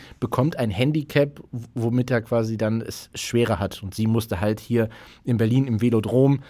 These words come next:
drei Runden fahren und hatte ein Tandem. Hinten drauf saß ein hundertfünfzig Kilo schwerer Wrestler, den sie quasi nochmal mitschleppen musste.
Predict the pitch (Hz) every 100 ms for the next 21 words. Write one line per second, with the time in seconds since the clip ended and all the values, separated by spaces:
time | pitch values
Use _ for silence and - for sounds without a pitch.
0 | - - - 110 120 120 160 139 - 127
1 | 131 113 127 127 117 110 104 98 - 135
2 | 135 131 143 147 _ _ _ 107 117 117
3 | 104 104 117 - 104 107 113 104 101 98
4 | 95 _ _ - 127 117 113 - - -
5 | 127 - 117 110 - 131 120 113 - 117
6 | 110 110 107 101 113 120 - 120 104 98
7 | 117 110 101 - 101 110 117 107 113 117
8 | - - _ _ - 120 - 98 98 -
9 | 87